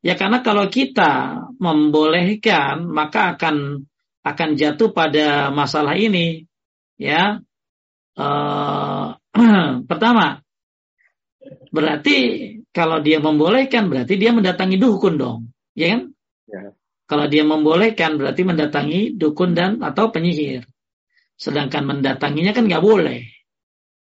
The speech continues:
Speaker 1: ya. Bertanya aja nggak boleh kan, apalagi minta tolong, kan bertanya aja nggak boleh, ya. Bisa sholatnya nggak diterima empat puluh hari, apalagi minta tolong.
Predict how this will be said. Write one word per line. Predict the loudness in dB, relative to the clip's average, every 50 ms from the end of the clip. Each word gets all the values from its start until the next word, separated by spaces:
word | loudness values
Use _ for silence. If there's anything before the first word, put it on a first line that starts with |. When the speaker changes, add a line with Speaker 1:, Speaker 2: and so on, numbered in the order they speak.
| _ _
Speaker 1:
ya. | -8 -6 -6 -4 -4 -6 -8 -10 _ _ _ _ _ _ _ _ _ _ _ _
Bertanya | -8 -8 -4 -2 -2 0 0 0 0 0 2
aja | 2 2 4
nggak | 4 4 4 4
boleh | 4 4 4 2 2
kan, | 0 -2 -4 -6 -10 -12 _ _ _
apalagi | -8 -6 -4 -2 -4 -2 -2 0 2 2
minta | 2 2 2 2 2 2 0 -2 -10 _ _ _ _ _ _ _ _ _ _ _ _ _ _ _ _ _ _ _ _ _ _ _ _ _ _ _
tolong, | 2 4 4 4 4 2 0 -2 -4 -8 -10 -12 -12 -8
kan | -4 -2 0 2 2
bertanya | 0 0 0 0 -2 0 0 0 -2 0
aja | 0 0 0
nggak | 0 0 0 2
boleh, | 2 2 2 0 -2 -4 -8 -12 -14 -18 _ -10
ya. | -6 -4 -2 -2 -2 -4 -6 -12 _ _ _ _ _ _ _ -12
Bisa | -10 -8 -4 -4 -4
sholatnya | -2 -2 0 0 0 0 -2 -4 -6 -4 -4 -4 -2
nggak | -2 -4 -2
diterima | -2 -2 -2 -2 -2 -4 -4 -4 -4 -4 -6 -8 -10 -12 -16
empat | _ _ -6 -6 -4 -4
puluh | -2 -2 0 0
hari, | 0 0 0 -2 -2 -4 -6 -8 -12 -10
apalagi | -8 -8 -6 -6 -4 -4 -4 -6 -4 -2 0 0 0 0 -2 -4
minta | -6 -6 -6 -6 -4 -4 -4 -2
tolong. | -2 0 0 -2 -2 -4 -6 -10 -12 -14 -18